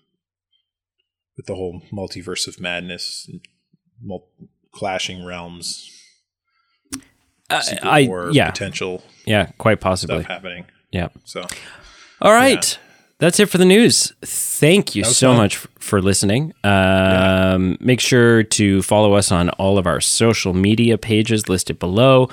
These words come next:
Speaker 2: Like, follow, comment, you know, do whatever you need to do,
Speaker 1: Yeah.
Speaker 2: um, in order to stay in the know with the Movie Men podcast. Uh, check out our
Speaker 1: Mm-hmm.
Speaker 2: Patreon page. It's a great way to support the show and get some fun little perks.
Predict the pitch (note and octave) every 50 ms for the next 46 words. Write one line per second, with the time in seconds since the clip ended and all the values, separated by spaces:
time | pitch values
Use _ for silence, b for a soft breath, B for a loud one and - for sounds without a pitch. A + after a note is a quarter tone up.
0 | B B B B B - G#2 G2+ A2+ B2 B2 A#2+ - - - _ - - A2+ G#2+
1 | A2 A2 A2+ A2 G#2+ G#2 G#2 G2+ G2 - - G#2+ G#2 G2 G2+ G2 G2 G2 F2+ -
2 | - _ G2+ F#2 F2 E2+ E2+ F2 - - F#2+ F#2 F2+ F2 F2+ F2 F2 E2+ F2 E2+
3 | F2 E2+ E2 - D#2 - F#2+ F#2 F2 F2+ F2+ F2 - - D2+ - F2 E2+ F2 F2
4 | F2 E2+ - - F#2 F#2 - - G#2 G2 F#2+ F#2 F2+ E2+ - - - G#2 F2+ E2+
5 | D#2+ - - - A2 G#2+ A2 F2+ - _ - D3 D#3+ E3+ C#3 A2 G#2+ A2+ C#3+ D#3
6 | D3 C#3+ B2+ A2+ C#3+ C#3+ - _ - G#2+ A2 A#2+ B2+ A#2 A2+ A2 A2 A2 A2 G#2+
7 | G2+ - A2 G#2 G2+ G2 - - G2 F#2 F#2 - - B B B B B B B
8 | B B - G2+ G2+ G#2 G#2 G#2 G#2 - - D3+ A#2 A#2+ A#2+ A2 G2+ G2 - -
9 | - C#3+ D3+ D3+ - - D3 C#3 C#3 C#3 C#3 C3+ B2 B2+ C#3 B2 B2 B2+ A2+ -
10 | F2 - - - F2+ F2+ E2+ - - F2 E2+ D#2+ - - D2+ - - - - A#2
11 | A#2 G#2 - - F2 - - G2+ F#2+ G2 F2+ - - - F2+ F2 E2+ F2 E2+ F2
12 | F2+ - - - - F#2+ F2 E2+ E2+ E2 - - - F#2+ F#2 F#2+ F#2 F#2 F#2 F2
13 | E2 D#2 - - D3+ E3+ F3+ - - - -